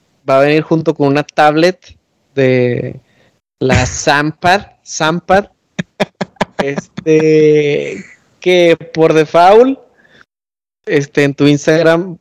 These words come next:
Speaker 1: sigues a Mariana Rodríguez.
Speaker 2: Ah, no, güey, o sea, yo creo que, o sea, n-, güey, pues no está tan malo ese contenido desde que empezó la política, güey, así que no le vería tanto mal, güey. <laughs>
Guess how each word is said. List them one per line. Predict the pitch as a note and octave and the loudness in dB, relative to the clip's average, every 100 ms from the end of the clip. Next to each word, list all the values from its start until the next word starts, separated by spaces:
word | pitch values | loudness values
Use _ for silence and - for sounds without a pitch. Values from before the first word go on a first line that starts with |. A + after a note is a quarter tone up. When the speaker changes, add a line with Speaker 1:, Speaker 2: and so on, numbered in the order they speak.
| _ | _
Speaker 1:
sigues | - C#3+ C#3+ C#3+ | -4 0 0 0
a | D3 | -2
Mariana | C3+ B2+ B2+ | -2 0 -2
Rodríguez. | B2 A#2+ A2+ A2+ - - - _ - | 2 0 0 -8 -12 -16 -20 _ -2
Speaker 2:
Ah, | C#3+ C#3+ | 0 0
no, | C#3 C#3 | 0 0
güey, | B2+ A#2 G#2 | 0 0 -2
o | A#2 | -2
sea, | B2 C3 | 0 0
yo | B2 | 0
creo | A#2 A#2+ B2 | -2 -4 -2
que, | D3 D#3 C3 - - | 0 2 2 0 -2
o | - | -4
sea, | B2+ B2 | -2 -2
n-, | A2+ A2+ A2 G#2+ G2+ - | -2 -4 -6 -4 -6 -4
güey, | D3 F3+ E3+ C#3 C#3 A#2+ C3 C3 - | 0 2 2 2 2 0 -2 -10 -8
pues | D3+ D#3+ F3 | -6 -2 0
no | F#3+ | 0
está | F#3+ - | 0 -4
tan | - - C4 C4 | -6 -2 -2 0
malo | A#3 E3+ | 0 0
ese | G3+ A#3 | 0 0
contenido | G3+ F3+ C#3 C#3 D#3 E3+ | -2 -2 0 4 6 4
desde | D#3+ C#3+ A#2+ B2 | 4 2 0 -4
que | - | -2
empezó | B2 - A#2 G#2+ | -4 -2 -2 -2
la | |
política, | C3 - B2+ - - - - | -2 -4 -6 -6 -8 -6 -2
güey, | - B2 | -2 -2
así | C#3 C3 | -4 -6
que | - | -4
no | B2 | -2
le | A#2 | 2
vería | A#2+ A#2+ A#2+ | 2 2 0
tanto | A2+ A#2+ A#2+ | -2 -2 -2
mal, | A2+ F2 - | -2 -2 -2
güey. | - | -4
<laughs> | - | -4